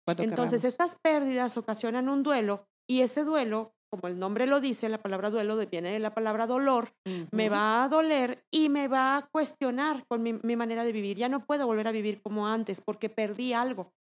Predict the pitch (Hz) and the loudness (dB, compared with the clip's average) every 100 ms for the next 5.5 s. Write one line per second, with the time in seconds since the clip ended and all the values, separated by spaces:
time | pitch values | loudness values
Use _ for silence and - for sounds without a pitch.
0 | _ _ _ 233 220 254 277 269 247 226 | _ _ _ 0 2 2 2 2 -2 0
1 | 240 240 226 208 202 214 220 180 _ - | -4 -4 -6 -4 -4 -4 -4 -8 _ 2
2 | 208 233 294 285 294 311 208 160 185 226 | 4 6 6 8 8 8 6 4 4 4
3 | 196 196 214 214 262 269 - - - 202 | 4 4 4 4 2 2 -2 -12 2 4
4 | 208 233 214 202 - 269 - 277 247 202 | 4 6 4 4 0 -2 2 2 4 2
5 | 190 - 185 202 226 | -2 0 0 0 -6